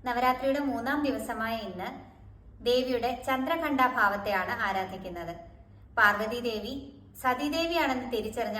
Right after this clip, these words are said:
ഭഗവാൻ പാർവതി ദേവിയെ വിവാഹം ചെയ്യാൻ തീരുമാനിച്ചു. അങ്ങനെ വിവാഹ ദിവസം വന്നെത്തി. ദേവി അതിസുന്ദരിയായ ഒരു വധുവായി ഒരുങ്ങി നിൽക്കുകയാണ്.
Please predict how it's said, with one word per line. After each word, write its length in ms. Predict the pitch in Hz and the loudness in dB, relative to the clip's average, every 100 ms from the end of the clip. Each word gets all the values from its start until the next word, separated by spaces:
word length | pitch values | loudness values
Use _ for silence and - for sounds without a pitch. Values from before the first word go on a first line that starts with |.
| 208 | -2
ഭഗവാൻ 340 | 202 180 180 247 - | -2 0 -2 -4 0
പാർവതി 380 | 214 196 202 233 233 | 2 4 0 -4 -4
ദേവിയെ 260 | 208 202 226 | -4 -6 -6
വിവാഹം 340 | 202 190 190 233 233 | 0 0 0 -6 -4
ചെയ്യാൻ 200 | 202 202 | -4 -6
തീരുമാനിച്ചു. 600 | 202 185 185 180 180 247 302 - - - - - - 294 | -8 -8 -8 -8 -8 -8 -10 -12 -20 -20 -20 -20 0 2
അങ്ങനെ 200 | 311 320 269 | 4 2 2
വിവാഹ 240 | 233 247 277 269 | 6 6 6 0
ദിവസം 280 | 214 247 233 | 0 -4 -2
വന്നെത്തി. 420 | 190 185 180 185 175 - - - - - - - - - - - | -2 -2 -6 -8 -12 -16 -20 -20 -20 -20 -20 -20 -20 -20 -18 -2
ദേവി 240 | 226 233 285 254 | 2 2 4 4
അതിസുന്ദരിയായ 680 | 262 370 359 311 277 269 240 220 | 4 2 0 0 2 4 2 0
ഒരു 80 | 214 | 2
വധുവായി 440 | 190 190 208 220 233 | 0 0 0 2 0
ഒരുങ്ങി 240 | 196 196 220 | -2 -6 -4
നിൽക്കുകയാണ്. 640 | 185 - 185 190 170 165 | -6 -6 -6 -4 -2 -4